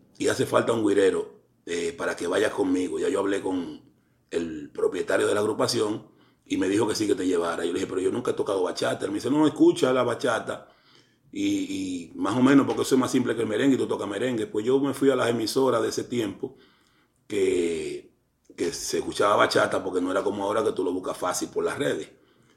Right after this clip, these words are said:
Y comencé a escuchar, bueno, pues fui a tocar. Había un famoso nightclub que se llamaba La Nube, en la República Dominicana, en la avenida José Fabrea, y algunos otros sitios.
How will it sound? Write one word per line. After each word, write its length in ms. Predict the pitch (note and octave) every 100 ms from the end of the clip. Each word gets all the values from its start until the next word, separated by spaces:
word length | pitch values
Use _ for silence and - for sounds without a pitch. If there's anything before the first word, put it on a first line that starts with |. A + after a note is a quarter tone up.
| _ _ -
Y 160 | G2
comencé 340 | G2 G#2+ G#2 C#3
a 20 |
escuchar, 360 | C#3 E3 E3 E3
bueno, 260 | D#3+ D3 A#2
pues 180 | A#2
fui 200 | - C#3
a 80 | D#3
tocar. 540 | C#3 G#2 F#2 E2 - - -
Había 260 | F#2 F#2+ A2
un 480 | A#2+ A2 G2+ F2+ -
famoso 960 | - F2 F#2+ - - F#2+ E2 - - _ _ _ _ _ _ -
nightclub 520 | F#2 G2 - A2+ -
que 80 | G2+
se 40 |
llamaba 280 | F2+ F2+ G2+
La 120 | F#2+
Nube, 560 | G#2 A#2 F2+ F2+ - _ _
en 100 | -
la 80 | E2
República 360 | F2 F2+ F#2+ F#2+
Dominicana, 480 | F#2+ F#2 F2+ G#2+ G#2+
en 60 |
la 60 | F2+
avenida 240 | E2+ F2
José 200 | F#2 F2+
Fabrea, 500 | F#2+ G#2 F#2+ F#2 - _ - _
y 120 | - G2+
algunos 340 | G2+ D#3 D#3
otros 240 | D#3 C3+
sitios. 380 | - D#3 - F2+